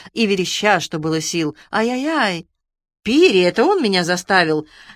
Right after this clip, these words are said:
Я радостно выпихнула вперёд Сейджа, предоставив ему самому бороться с этим стихийным бедствием.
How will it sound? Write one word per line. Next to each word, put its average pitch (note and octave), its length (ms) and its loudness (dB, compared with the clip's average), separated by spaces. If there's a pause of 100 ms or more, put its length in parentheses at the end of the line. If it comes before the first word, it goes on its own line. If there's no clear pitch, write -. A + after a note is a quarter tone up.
Я A#3 160 2
радостно A3 420 0
выпихнула F#3+ 520 -4
вперёд F3 380 -4
Сейджа, D#4+ 480 -2 (200)
предоставив A3+ 600 -4
ему G3+ 220 -6
самому G3 440 -4
бороться D3+ 500 -6
с D3 100 -10
этим D3+ 200 -10
стихийным D#3 580 -8
бедствием. C#3+ 580 -8